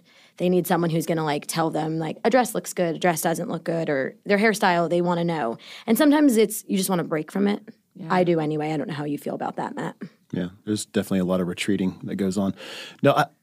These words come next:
Speaker 3: Annie, I don't know that I feel pressure in those moments. It probably depends on who,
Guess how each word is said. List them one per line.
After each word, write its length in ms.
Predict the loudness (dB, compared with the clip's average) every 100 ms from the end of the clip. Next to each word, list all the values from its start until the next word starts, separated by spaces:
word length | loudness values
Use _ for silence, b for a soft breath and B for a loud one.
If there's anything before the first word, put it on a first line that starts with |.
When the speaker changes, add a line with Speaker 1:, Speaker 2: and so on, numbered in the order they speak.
| 2
Speaker 3:
Annie, 180 | 4
I 20 | 6
don't 120 | 4
know 60 | 2
that 100 | 2
I 60 |
feel 160 | 2 0
pressure 420 | 0 -2 0 4
in 80 | 6
those 180 | 6 6
moments. 480 | 4 4 2 -4 -10 b b b
It 100 | -6
probably 280 | 2 4 6
depends 380 | 4 4 4 4
on 160 | 4 2
who, 600 | 0 2 6 6 4